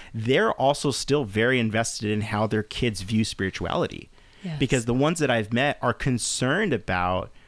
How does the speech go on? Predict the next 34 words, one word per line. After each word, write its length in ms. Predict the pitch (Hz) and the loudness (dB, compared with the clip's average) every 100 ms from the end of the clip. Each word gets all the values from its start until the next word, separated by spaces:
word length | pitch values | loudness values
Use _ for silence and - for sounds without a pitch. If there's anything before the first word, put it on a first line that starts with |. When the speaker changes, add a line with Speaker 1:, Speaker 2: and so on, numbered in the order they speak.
| - - - | -20 -16 0
Speaker 1:
hardline 540 | 131 139 120 123 117 | 4 4 4 2 2
structures 520 | - 110 110 180 175 | 0 -2 0 2 2
that 140 | 127 120 | 2 2
might 200 | 135 - | 0 0
harm 380 | - 170 240 107 | -2 0 2 0
them. 280 | 73 - - - - | -2 -6 -12 -12 0
So 140 | 147 | 4
they're 100 | 151 | 4
Speaker 2:
Yes. 120 | 170 | 2
Speaker 1:
teaching 420 | 160 214 - 202 127 | 0 0 2 2 4
them 320 | 101 98 - | 2 0 -4
how 460 | - - 170 220 247 | -6 -2 2 2 2
to 100 | 147 | 2
navigate 720 | 117 107 101 98 101 92 90 - - - | 2 2 -2 -4 -2 0 -2 -8 -20 -4
those 300 | 127 120 117 | 4 4 4
religions, 640 | 123 113 110 110 110 127 - | 2 4 2 2 2 0 0
those 160 | 113 110 | 0 0
structures, 560 | - 104 - 113 107 | 0 -2 0 0 0
and 220 | - 110 104 | 0 0 0
those 160 | 101 | -2
places 440 | - 95 - 110 - | -4 -4 -2 -2 0
so 400 | - 165 208 285 | 0 2 2 2
that 200 | 143 - | 0 0
they 100 | 110 | 0
can 200 | 117 107 | 4 4
develop 480 | 104 101 92 92 - | 4 2 0 0 -2
really 360 | 104 117 110 - | 0 2 2 0
a 100 | 101 | -2
strong 540 | - 110 104 101 101 | -2 0 2 2 -2
spiritual 500 | - - 98 95 117 | -4 -2 0 0 -2
view 240 | 151 202 | 0 -2
of 80 | 92 | -2
the 80 | - | -6
world. 320 | - 58 - | -8 -8 -10